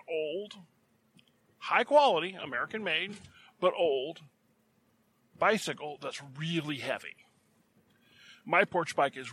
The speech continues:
really heavy. And they, neither one of these are very easy to pedal. I mean, they're, they're just heavy bikes. They take a lot of effort to run, which is fine because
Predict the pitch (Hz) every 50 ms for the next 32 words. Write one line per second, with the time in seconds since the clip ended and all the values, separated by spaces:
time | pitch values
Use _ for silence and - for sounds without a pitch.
0 | 127 127 131 139 147 147 139 127 123 127 120 123 117 90 - - - - - _
1 | _ _ _ _ _ _ _ _ _ _ _ _ - - - - - - _ -
2 | 147 156 160 160 160 170 185 196 233 254 233 208 185 175 185 185 185 185 156 151
3 | 156 156 143 143 147 139 127 147 151 147 147 151 156 151 170 151 135 120 127 131
4 | 123 123 - - 135 123 104 80 80 80 - _ _ - 156 147 151 147 147 139
5 | 156 147 147 - _ - 143 156 - - 165 147 - - - 160 170 180 185 190
6 | 180 160 170 156 139 139 123 - - - - _ - - - - - - 165 160
7 | - - 185 185 170 151 151 147 143 139 147 147 156 156 156 143 - - 143 -
8 | _ - - 139 131 - - 127 117 - - - - _ _ _ _ - 156 151
9 | 143 175 180 151 117 113 170 180 190 214 - 277 277 - - - - 294 294 294
10 | 277 220 151 117 - - - - - _ _ _ _ _ _ - - - - -
11 | - - - _ _ - 214 175 - 208 196